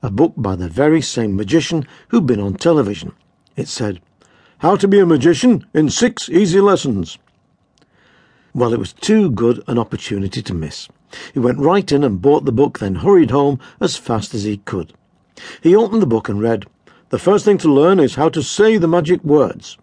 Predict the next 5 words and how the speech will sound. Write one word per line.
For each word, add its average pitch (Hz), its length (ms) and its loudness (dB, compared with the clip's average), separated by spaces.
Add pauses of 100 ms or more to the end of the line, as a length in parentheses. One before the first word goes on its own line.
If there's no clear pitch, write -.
(280)
These 180 220 2
are 160 320 2 (400)
abracadabra, 175 960 2
sim 196 420 0
salabim. 160 680 0